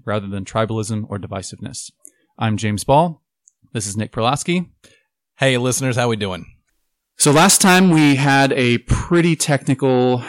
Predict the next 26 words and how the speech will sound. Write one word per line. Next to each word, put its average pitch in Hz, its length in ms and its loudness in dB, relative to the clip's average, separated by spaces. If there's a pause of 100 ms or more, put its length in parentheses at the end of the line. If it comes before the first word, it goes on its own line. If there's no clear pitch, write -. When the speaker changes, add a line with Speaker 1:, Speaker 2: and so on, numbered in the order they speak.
(440)
Speaker 1:
discussion 117 640 -4
about 104 280 -8
pers, 104 600 -6 (500)
and 107 400 -2
this 135 160 -2
time 143 180 0
I 123 60 0
think 120 220 -6
we're 113 80 -8
gonna 113 160 -4
have 107 200 -4
exactly 107 560 -6
the 104 140 -8
opposite. 110 500 -6
We're 98 140 -8
gonna 101 240 -8
have 101 240 -8
just - 300 -10
a 117 100 -8
very, 127 500 0
uh, 127 340 0 (480)
very 127 460 -2 (140)
chill. 139 640 2 (520)
Ah, 120 160 2
we'll 104 140 0
see. 98 300 -4